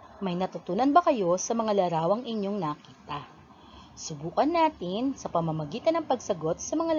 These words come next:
larawang ipapakita. Lagyan ng masayang mukha kung ang larawan ay nagpapahayag ng pagsunod sa tuntunin at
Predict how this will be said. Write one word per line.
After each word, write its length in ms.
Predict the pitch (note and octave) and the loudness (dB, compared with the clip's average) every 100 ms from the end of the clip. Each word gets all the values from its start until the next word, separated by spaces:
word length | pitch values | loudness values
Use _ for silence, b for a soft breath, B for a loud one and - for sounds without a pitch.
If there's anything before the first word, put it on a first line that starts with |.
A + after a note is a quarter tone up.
| C4+ | 6
larawang 380 | A#3 G#3 A#3 B3 | 6 6 4 -2
ipapakita. 880 | A3+ F3+ - F#3 D3 - D#3 C#3 - - - - - - B B | -4 -2 -2 -8 -10 -12 -10 -10 -12 -16 -14 -14 -14 -16 B B
Lagyan 480 | F3 E3+ D3+ E3+ B3 | -4 -4 -2 2 2
ng 80 | F#4 | 2
masayang 400 | F#4+ F#4 F4 D#4+ | 2 2 2 6
mukha 560 | C4+ - D#3 D#3 G#3 - B B - | 4 4 4 4 4 -2 B B -4
kung 160 | F#3 E3+ | -2 0
ang 140 | E3 | 0
larawan 720 | D#3 D#3 G3 D#4 C#4 A#3+ C4 | 0 6 8 8 6 2 -2
ay 100 | C#4 | -4
nagpapahayag 720 | D#4 - D#4 D#4+ C#4+ C4 A3 | -2 2 2 2 2 2 2
ng 140 | A3+ C#4 | -2 -4
pagsunod 560 | C#4 - A#3 F3+ E3 | -4 -4 -6 -4 -6
sa 160 | E3 A#3 | -6 -6
tuntunin 560 | C#4 C4 F#3 F3 G#3 | -6 -4 -6 -6 -6
at 80 | G#3+ | -8